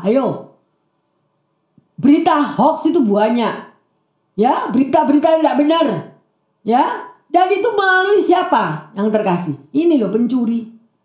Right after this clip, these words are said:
Dan pencuri masuk dari mana? Your mind.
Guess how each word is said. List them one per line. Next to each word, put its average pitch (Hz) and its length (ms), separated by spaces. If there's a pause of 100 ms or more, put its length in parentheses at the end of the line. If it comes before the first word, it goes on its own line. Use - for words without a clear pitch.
(440)
Dan 349 240
pencuri 381 400
masuk 339 320
dari 285 240
mana? 220 480 (400)
Your 208 320
mind. 175 640